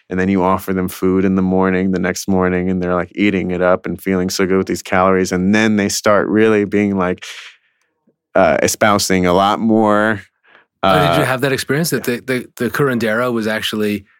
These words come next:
Speaker 2: dropping stuff on you the next day that you didn't necessarily wanna
Speaker 1: Yeah, we would eat, like,
Speaker 2: hear?
Speaker 1: a big plate of fruit and chocolate and nuts together, and then he would say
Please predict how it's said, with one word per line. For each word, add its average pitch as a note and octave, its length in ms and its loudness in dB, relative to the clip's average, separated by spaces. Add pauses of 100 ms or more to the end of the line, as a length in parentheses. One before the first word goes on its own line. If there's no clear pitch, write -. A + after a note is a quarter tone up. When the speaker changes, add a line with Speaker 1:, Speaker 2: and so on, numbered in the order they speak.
Speaker 2:
dropping A#2 360 -2
stuff - 280 -4
on A#2 220 0
you A2+ 160 -2
the G#2+ 80 -2
next A2 300 -4
day A#2+ 260 -4
that A2 180 -6
you A2 60 -4
didn't G#2+ 160 -4
necessarily G#2+ 460 -4
wanna G#3+ 120 4
Speaker 1:
Yeah, G3 140 2
we D3 180 0
would D#3+ 160 0
eat, D#3 240 -2
like, C#3 220 2
Speaker 2:
hear? D3 80 2
Speaker 1:
a - 20 0
big C#3 380 -2
plate C3+ 240 2
of A#2+ 100 -2
fruit C3 320 0
and A#2 80 0
chocolate A#2+ 520 2
and G#2+ 120 0
nuts A#2 320 0
together, G2+ 560 2
and G2 380 -2
then G#2 220 0
he G#2+ 240 -2
would G#2 300 2
say G2+ 760 2